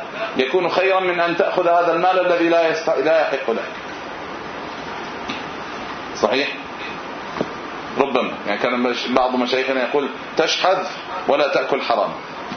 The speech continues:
اشحذ ولا تأكل حرام." طبعًا الش-، الشحاذة لا يؤمر بها، لكن هو يقول إيش؟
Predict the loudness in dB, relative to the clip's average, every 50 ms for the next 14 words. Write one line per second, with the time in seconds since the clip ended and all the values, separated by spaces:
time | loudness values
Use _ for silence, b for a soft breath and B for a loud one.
0 | -10 -10 -10 -10 -12 -10 -10 -10 -10 -4 0 0 2 2 2 2 2 4 4 4
1 | 4 4 2 2 0 0 -2 -2 -2 0 0 0 0 -2 -6 -8 -10 -10 -10 -10
2 | -10 -10 -10 -10 -10 -10 -10 -10 -10 -10 -10 -10 -10 -10 -10 -10 -10 -10 -10 -10
3 | -10 -10 -10 -8 -6 0 2 4 4 4 2 2 0 0 0 2 2 4 4 4
4 | 4 4 4 4 4 4 4 4 4 4 4 4 4 4 4 4 2 2 4 4
5 | 4 2 2 4 4 4 4 4 2 0